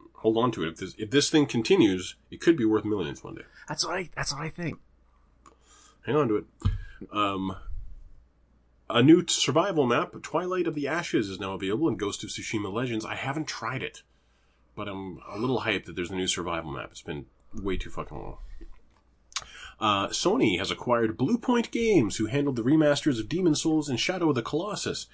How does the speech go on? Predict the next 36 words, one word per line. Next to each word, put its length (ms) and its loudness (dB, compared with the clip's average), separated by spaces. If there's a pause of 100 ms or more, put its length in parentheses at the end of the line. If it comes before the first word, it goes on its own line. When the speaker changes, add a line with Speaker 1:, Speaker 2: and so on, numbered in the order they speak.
(300)
Speaker 1:
Apparently 400 2
their 140 2
next 220 -2
project 420 0
will 80 2
be, 240 0
quote, 320 -2
"original 500 0
content." 560 -4
It's 200 -12
unclear 420 -2
if 80 -6
it's 160 -6
an 80 -4
original 340 -4
game 300 -2
or 100 2
an 60 0
existing 400 -8
I 100 -6
P 180 -8
that 120 -10
they're 80 -10
working 320 -12
on. 120 -16 (840)
Speaker 2:
I 40 2
mean, 80 4
they 80 2
gave 140 2
Twisted 280 4
Metal 220 0
to 60 -2
somebody 320 -4
else, 280 -6
so. 420 -10 (640)
Speaker 1:
Uh, 280 -8